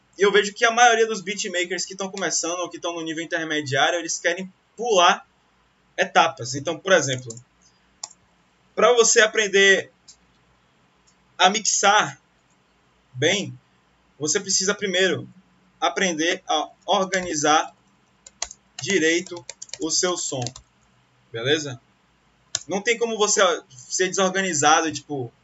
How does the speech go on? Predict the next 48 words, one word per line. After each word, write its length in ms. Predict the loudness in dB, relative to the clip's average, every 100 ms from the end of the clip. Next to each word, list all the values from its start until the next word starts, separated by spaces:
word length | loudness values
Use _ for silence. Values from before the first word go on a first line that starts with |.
| _ _ _ _ 2
ah, 360 | 4 4 2 -8
sei 160 | -2 2
lá, 340 | 4 2 0 -8
não 120 | -2
colocar 520 | 4 4 4 2 0 -8 -4
todos 240 | -4 -2
os 60 | 2
elementos 400 | 2 2 -4 -6
aqui 220 | -6 -4
em 80 | 0
ordem 220 | 0 -2
no 100 | -4
mixer, 460 | -4 -2 -2 -4
não 120 | -4 -6
tem 120 | -6
nome 280 | -6 -4 -4
certinho. 640 | -4 -6 -8 -6 -8 -12 _ _ _ _
Claro 180 | 2 2
que 80 | 0
tem 100 | -4
co-, 160 | -4
tem 160 | -4 -4
como 200 | -4 -8
mixar 340 | -8 0 2
assim, 260 | 2 0 -4
mas, 160 | -6 -6
tipo, 300 | -8 -10 -10 -18 -4
já 140 | -4
fica 180 | -2 -4
mais 180 | -2 -2
difícil, 440 | -4 -8 -8 -8
cara. 240 | -10 -14 -16 -20 -10
Além 260 | -2 0 0
disso, 400 | -2 -2 -4 -8 _ _ _ -2
pra 100 | 0
você 220 | 2 0
mixar 520 | -2 0 4 2 0 _
de 80 | -4
uma 100 | -4
forma, 500 | 0 -2 0 -4 -6 _
pô, 240 | -2 -2 -4 _ _ _ _ _ _ _ _ 2
top, 360 | 4 2 -4
profissional, 680 | -6 -4 -2 -2 0 2 2
tá 80 | 0
ligado? 420 | 0 2 0 -6 -8
Você 180 | -4 -4
precisa 380 | -2 -2 -2
ter 320 | -2 -2 -4